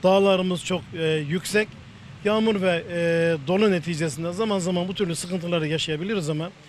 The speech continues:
önemli olan, bir kez daha söyleyelim, anında müdahale etmek. Sağ olsun ekibimiz dünden beri, e, çalışıyorlar. Bir kez daha söylüyorum, geçmiş olsun.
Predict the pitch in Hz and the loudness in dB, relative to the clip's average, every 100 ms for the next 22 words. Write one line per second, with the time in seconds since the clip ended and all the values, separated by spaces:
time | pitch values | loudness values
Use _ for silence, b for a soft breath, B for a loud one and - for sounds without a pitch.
0 | B B - 240 208 190 180 175 175 170 | B B -4 0 2 4 2 2 2 0
1 | 175 196 165 175 147 165 151 156 190 175 | 0 0 2 2 2 -2 -2 -4 -4 0
2 | 185 190 196 175 160 156 151 143 175 196 | 2 2 2 2 2 2 0 -4 -8 -10
3 | - B B B B - 240 190 190 175 | -18 B B B B 0 0 2 -2 -2
4 | 196 214 185 175 165 - - 196 202 170 | -2 -2 0 0 -2 -8 -4 2 4 4
5 | 160 160 170 160 160 160 160 - 208 185 | 2 0 -2 0 2 0 -4 -2 0 0
6 | 165 147 156 240 - B B B B 226 | -2 -2 -4 -8 -20 B B B B -4
7 | 226 214 196 190 170 160 156 147 175 180 | 2 4 4 4 2 0 0 0 -2 -2
8 | 190 175 143 156 | -2 -2 -2 -4